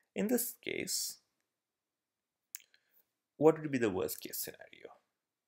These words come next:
I would say each guest, each of the N guests stays for all the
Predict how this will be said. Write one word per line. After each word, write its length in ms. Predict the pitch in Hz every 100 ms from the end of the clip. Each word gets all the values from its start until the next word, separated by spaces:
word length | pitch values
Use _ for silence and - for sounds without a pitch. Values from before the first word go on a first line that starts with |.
| _ _ _ _ _ -
I 100 | 131
would 200 | 135 143
say 320 | - 139 139 - _ _ _ _ _ _
each 360 | - 175 180 -
guest, 460 | - - - - -
each 220 | 156 180 190
of 160 | 175
the 120 | 123 -
N 300 | 123 131 127
guests 560 | - - - - - - _ _ -
stays 480 | - 135 123 127 -
for 280 | - 98 -
all 180 | 113 120
the 200 | 123